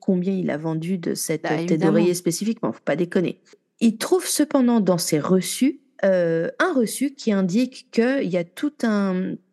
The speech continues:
Speaker 1: toute une parure de lit qui a été vendue, euh, de, de ce truc spécifique qui a été vendu en août mille neuf cent treize. L'acheteur a donné le nom de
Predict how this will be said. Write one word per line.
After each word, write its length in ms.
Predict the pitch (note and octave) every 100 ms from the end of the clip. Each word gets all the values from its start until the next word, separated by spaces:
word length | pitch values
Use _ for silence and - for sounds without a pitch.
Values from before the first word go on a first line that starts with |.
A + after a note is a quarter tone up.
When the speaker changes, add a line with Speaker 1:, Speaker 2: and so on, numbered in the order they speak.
| _
Speaker 1:
toute 180 | - -
une 140 | C4 -
parure 440 | A#3+ A3 A#3+ A3
de 120 | G3
lit 320 | G3 F3+ C4 - _ _ _ _
qui 100 | -
a 40 | G#3+
été 260 | G3+ F#3
vendue, 600 | E3+ F#3+ F3+ G#3 C4 C4+ _ -
euh, 120 | F#3
de, 160 | F3 G3+
de 200 | F#3+ D4
ce 180 | - C4+
truc 260 | - B3
spécifique 500 | - G#3+ G3+ A#3 C#4
qui 100 | -
a 20 |
été 180 | F3+ F3+
vendu 460 | E3+ E3+ F#3 B3+ -
en 200 | F#3+ F3+
août 340 | G#3+ A#3+ - _
mille 120 | G3+ G#3+
neuf 120 | G#3
cent 140 | -
treize. 400 | D#3+ - - - - _ _ _ -
L'acheteur 680 | A#3 D4 - - G3 A#3 -
a 120 | F#3+
donné 300 | F#3+ A3+ B3
le 160 | A3 G3
nom 260 | G3+ A#3+
de 360 | B3 F3+ F3+